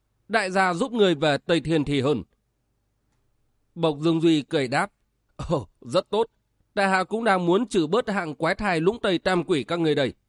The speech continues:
Đoạn mệnh quỷ Viêm Hằng nổi giận quát: "Tiểu tử, đại gia đánh nát thầy người." Vừa quát vừa xông tới, song trường nhằm thẳng vào mặt và giữa ngực đối phương. Quả tình muốn nghiền nát thiếu niên hỗn láo này.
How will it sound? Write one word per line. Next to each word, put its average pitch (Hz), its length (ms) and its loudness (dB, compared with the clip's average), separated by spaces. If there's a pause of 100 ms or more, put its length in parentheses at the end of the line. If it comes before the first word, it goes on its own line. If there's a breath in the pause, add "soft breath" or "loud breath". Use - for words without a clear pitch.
(1080)
Đoạn 165 300 -2
mệnh 160 180 0
quỷ 151 240 0
Viêm 160 260 0
Hằng 139 300 -2
nổi 139 140 0
giận 123 240 -8
quát: 180 260 -4 (800)
"Tiểu 190 200 0
tử, 185 240 2 (360)
đại 214 240 -2
gia 208 220 -2
đánh 208 340 -6
nát 330 180 -2
thầy 202 160 2
người." 180 280 2 (1400)
Vừa 160 160 0
quát 208 320 -2
vừa 170 140 0
xông 151 260 -4
tới, 151 320 0 (160)
song 220 260 -2
trường 151 260 0
nhằm 156 220 0
thẳng 151 220 -6
vào 160 120 2
mặt 147 220 -2
và 143 280 0
giữa 143 180 -4
ngực 214 200 -2
đối 151 160 2
phương. 151 360 -2 (440)
Quả 156 260 0
tình 160 340 0
muốn 170 260 2
nghiền 175 180 0
nát 196 200 -2
thiếu 165 160 0
niên 175 240 2
hỗn 175 200 0
láo 139 140 0
này. 151 280 -2